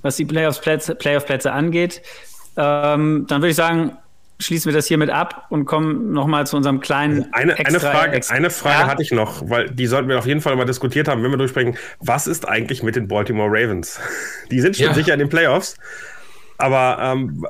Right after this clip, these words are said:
Speaker 2: die Lamar Jackson-Frage muss man wirklich mal stellen. Also der soll jede Woche irgendwie wiederkommen, soll gar nicht mehr so verletzt sein und irgendwie spielt er dann doch nicht mehr. Also ich, äh, finde es extrem schwer zu sagen, wie gut sind eigentlich die Baltimore Ravens. Aktuell mit Tyler Huntley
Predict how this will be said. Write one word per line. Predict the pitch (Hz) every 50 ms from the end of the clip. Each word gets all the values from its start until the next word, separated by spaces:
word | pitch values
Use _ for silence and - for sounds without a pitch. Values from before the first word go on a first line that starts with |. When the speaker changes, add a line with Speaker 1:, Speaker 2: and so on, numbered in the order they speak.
| - -
Speaker 2:
die | 85 92 - 113 123 139
Lamar | 139 139 131 135 131 131 131 135 139 131 90 65
Jackson-Frage | - - 139 139 - - 170 165 - - 151 143 147 143 143
muss | 143 151 147 -
man | 156 139
wirklich | 127 139 - 143 139
mal | 135 131
stellen. | - - 175 160 139 107 95 78
Also | 92 117 110 117 113 110
der | 98 110 113 104 - - - - - 76
soll | 120 110 123 135 147 156
jede | 151 131 139 156 160 127
Woche | 117 135 - 151 -
irgendwie | - 147 143 131 127 123 123
wiederkommen, | 147 175 175 175 - 180 170 170 170
soll | 127 120 127 135 143
gar | 123 135 131
nicht | 135 139 139
mehr | 139 131
so | 123 135
verletzt | 120 - 127 120 123 123 - -
sein | 110 120 120 131 147 180 190 - - - - - - -
und | - 117 107
irgendwie | 131 139 143
spielt | - - - 147 135
er | 147
dann | 135 131
doch | 120 - - -
nicht | - 123 113
mehr. | 113 101 98 85
Also | 78 95 107 117
ich, | 110 - - -
äh, | 82 110 123 123 117 87 -
finde | - - 143 131
es | 127 -
extrem | - - - - - - 123 127 147 175
schwer | 175 - - 131 135 139
zu | - 135
sagen, | 110 110 110 123 139 131
wie | 123 120
gut | 107 120 123 -
sind | - 113
eigentlich | 95 120 131 127
die | - 131
Baltimore | 107 120 131 143 170 156 143 139
Ravens. | 147 180 175 127 95 92 - -
Aktuell | - 131 - - - 131 98 117 143 160
mit | 156 147 -
Tyler | - 131 127 127 120
Huntley | 123 135 147 151 165 165 170